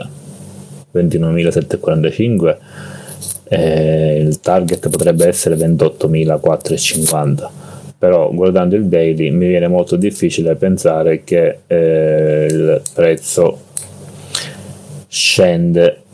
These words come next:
o potrebbe scendere. Per quanto riguarda, eh, il grafico su H U, H quattro, abbiamo una lateralizzazione con un possibile short fino a ventottomilaotto.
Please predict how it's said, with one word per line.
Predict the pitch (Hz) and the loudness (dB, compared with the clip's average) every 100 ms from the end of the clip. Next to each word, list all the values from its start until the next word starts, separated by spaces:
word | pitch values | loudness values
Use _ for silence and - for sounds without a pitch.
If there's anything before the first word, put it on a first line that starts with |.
| - - - - - - - - - | -20 -20 -20 -20 -18 -18 -18 -16 -4
o | 101 | -2
potrebbe | 92 98 90 73 | 2 2 2 0
scendere. | - - 85 82 - - - - - - - - | 0 2 2 2 0 0 -2 -4 -2 0 -2 -2
Per | 101 | -2
quanto | 107 98 | 0 2
riguarda, | 92 90 92 85 80 80 78 - - - - - - - - - | 2 2 2 2 -2 -2 -4 -12 -18 -18 -20 -20 -20 -18 -14 -4
eh, | 98 90 90 85 82 80 82 | 0 2 2 2 2 2 2
il | 95 90 82 82 | 2 2 2 2
grafico | 92 92 - 82 85 - | 2 2 0 0 0 -2
su | - 98 | 0 2
H | 87 - 95 | 2 2 2
U, | 90 85 87 - | 4 2 -2 -2
H | 92 92 - - - 90 82 | -2 -2 -6 -16 -4 -2 0
quattro, | - 82 76 - - 120 123 - - - - | 2 2 0 -4 0 2 2 -6 -18 -18 -6
abbiamo | 92 90 101 95 87 | 0 4 4 4 4
una | 101 95 90 | 2 2 4
lateralizzazione | 98 92 92 90 95 98 113 98 85 | 2 4 4 4 2 2 2 2 2
con | 95 | 2
un | 95 92 92 | 2 2 2
possibile | 98 - 101 90 85 85 85 - - - - - - - - - - | 0 0 0 0 2 2 2 0 -20 -20 -20 -20 -20 -20 -20 -16 -12
short | - - - 101 90 98 | -8 -2 4 4 4 -2
fino | - 98 | 0 2
a | 90 | 2
ventottomilaotto. | 92 92 92 - 95 90 82 76 73 - - - | 2 2 2 0 2 2 2 2 -2 -8 -10 -10